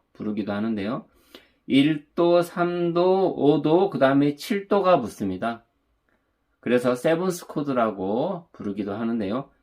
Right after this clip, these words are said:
이 칠 도도 장 칠 도가 있고 단 칠 도가 있습니다. 좀 약간 어렵죠?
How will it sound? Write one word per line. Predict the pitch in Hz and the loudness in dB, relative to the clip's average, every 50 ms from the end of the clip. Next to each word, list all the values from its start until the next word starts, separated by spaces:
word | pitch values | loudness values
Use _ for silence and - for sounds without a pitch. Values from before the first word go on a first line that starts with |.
| _ - | _ -2
이 | 135 143 147 | 0 0 0
칠 | 147 - - 202 196 196 | 0 -2 -2 -2 -2 0
도도 | 208 202 180 156 147 143 143 165 190 226 233 - - _ _ _ _ _ _ _ _ _ _ _ | 0 0 2 4 4 4 6 6 4 2 2 0 -6 _ _ _ _ _ _ _ _ _ _ _
장 | - - - - 123 131 143 147 | -20 -10 -2 0 4 4 4 4
칠 | 143 - - 170 151 - | 2 0 -4 -6 -4 -4
도가 | - 151 139 131 117 107 | -2 0 2 2 2 2
있고 | 104 98 - - 113 127 165 202 202 202 - _ | 0 -2 -4 -2 0 0 0 0 -2 -6 -10 _
단 | - - - 113 110 117 | -16 -8 -4 -2 -2 -2
칠 | 113 - - 147 139 | -2 0 -2 -2 -2
도가 | - 139 120 117 95 | -2 -2 0 0 0
있습니다. | 90 - 95 90 90 87 101 107 104 - _ _ _ _ _ _ | -2 -4 -8 -8 -8 -6 -8 -10 -10 -12 _ _ _ _ _ _
좀 | - 151 147 | 0 2 4
약간 | 135 139 - 160 165 156 | 4 4 4 2 2 2
어렵죠? | 120 101 98 123 127 117 - - 165 160 156 - | 2 2 2 0 0 -2 -2 -2 -2 -2 -2 -6